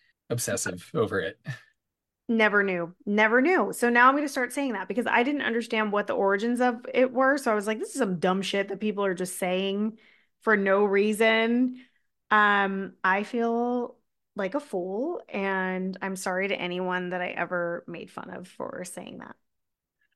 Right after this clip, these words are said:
Speaker 1: Well, I was completely fooled by Valentine, so I feel like we're
Speaker 2: <laughs>
Speaker 1: both, um, just being very open and vulnerable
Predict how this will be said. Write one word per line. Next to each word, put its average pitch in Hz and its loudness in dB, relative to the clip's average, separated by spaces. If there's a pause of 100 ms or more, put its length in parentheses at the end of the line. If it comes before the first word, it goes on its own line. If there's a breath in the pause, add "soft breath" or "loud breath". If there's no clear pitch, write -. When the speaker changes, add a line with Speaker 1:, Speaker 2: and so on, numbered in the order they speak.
(140)
Speaker 1:
Well, 147 6
I 151 4
was 180 0
completely 131 0
fooled 120 0
by 101 -6
Valentine, 101 -6
so 104 0 (240 loud breath)
I - 6
feel 160 4
like 143 2
we're 165 6
Speaker 2:
<laughs> - 4
Speaker 1:
both, 143 4 (460)
um, 131 -2
just 135 -4
being 131 -4
very 123 -4
open 135 -4
and 151 -6
vulnerable 113 -6